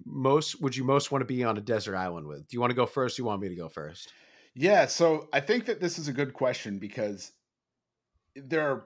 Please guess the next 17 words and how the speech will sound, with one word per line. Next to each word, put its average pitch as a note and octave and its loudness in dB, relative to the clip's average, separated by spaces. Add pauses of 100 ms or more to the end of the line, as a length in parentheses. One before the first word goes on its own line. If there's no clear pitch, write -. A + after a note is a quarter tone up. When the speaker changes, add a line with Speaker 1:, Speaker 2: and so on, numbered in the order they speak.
Speaker 2:
probably F#3+ -2
very A2+ -4
easy G2 -10
answers F2+ -10
to F#2+ -12
this. E2+ -14
You're G2 -8
like, F#2 -6
"Oh, D#3 6
yeah, C3+ 4
I'd G#2 0
love C3 0
to C3 -4
have A2 -2
the F2+ -10
offensive G#2 -2
lineman." F#2 -8